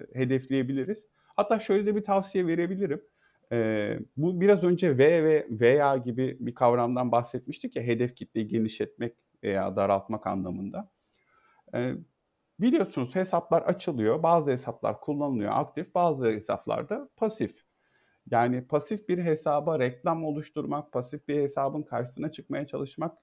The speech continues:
ekonomik olmayacaktır. Hedef kitle seçerken davranış bölümünden, e, aktif bir kullanıcı olup olmadığını, e, seçip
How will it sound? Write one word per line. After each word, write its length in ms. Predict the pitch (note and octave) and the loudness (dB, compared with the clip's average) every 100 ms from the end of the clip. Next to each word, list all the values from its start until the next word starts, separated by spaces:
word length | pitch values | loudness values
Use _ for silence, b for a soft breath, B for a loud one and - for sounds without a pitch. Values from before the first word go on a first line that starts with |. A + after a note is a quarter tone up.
| _ - | _ -4
ekonomik 520 | D3 E3 D#3 E3+ F3 | -2 -2 -2 0 4
olmayacaktır. 720 | E3+ D3+ A#2+ G#2+ G2 - G#3+ _ _ _ _ - | 4 4 2 0 0 -6 -12 _ _ _ _ -4
Hedef 340 | F#3 G3 G3 | 2 2 0
kitle 240 | - - D3 | -6 -6 -4
seçerken 680 | D#3 D#3 E3 D#3+ - D#3+ - A#2+ | -4 -2 -2 0 -4 -6 -8 0
davranış 520 | A2 A2 C3 G#3 - | 2 2 0 -4 -4
bölümünden, 640 | D#3+ C3 G2+ F#2+ A2 E3+ - _ _ _ _ _ _ | -2 0 -2 -4 -6 -8 -12 _ _ _ _ _ _
e, 40 | G2 F#2+ - - | -8 -6 -6 -2
aktif 440 | B2+ C3 - B3+ - | -2 0 -2 -2 0
bir 160 | D3+ | -2
kullanıcı 460 | - C#3 C3+ C#3+ D#3 | -2 -2 0 0 -2
olup 180 | C#3+ - | -2 0
olmadığını, 800 | D#3+ F3 C3+ A2 G2+ A2+ G#3+ C#4 _ _ _ _ | 2 2 2 0 -2 -2 -6 -10 _ _ _ _
e, 280 | G#2 G2 F#2+ G2+ A2 G2 E2+ - _ _ _ _ _ _ _ _ _ _ _ _ | -6 -4 -4 -6 -10 -12 -16 -20 _ _ _ _ _ _ _ _ _ _ _ _
seçip 520 | - - C#3 F3 F3 | -6 -2 -2 -2 -4